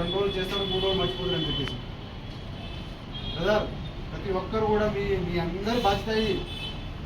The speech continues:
సోషల్ మీడియాలో స్ప్రెడ్ చేయండి, ఈ ప్రోగ్రామ్ జరుగుతుంది, ఒక WhatsApp స్టేటస్ పెట్టుకొని మీకున్న గ్రూప్లో ఫార్వర్డ్ చేయండి,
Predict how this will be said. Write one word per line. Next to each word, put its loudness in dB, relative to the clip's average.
సోషల్ -2
మీడియాలో 2
స్ప్రెడ్ -2
చేయండి, 4
ఈ -4
ప్రోగ్రామ్ 2
జరుగుతుంది, -2
ఒక 2
WhatsApp 0
స్టేటస్ 0
పెట్టుకొని 2
మీకున్న 0
గ్రూప్లో 0
ఫార్వర్డ్ 2
చేయండి, 2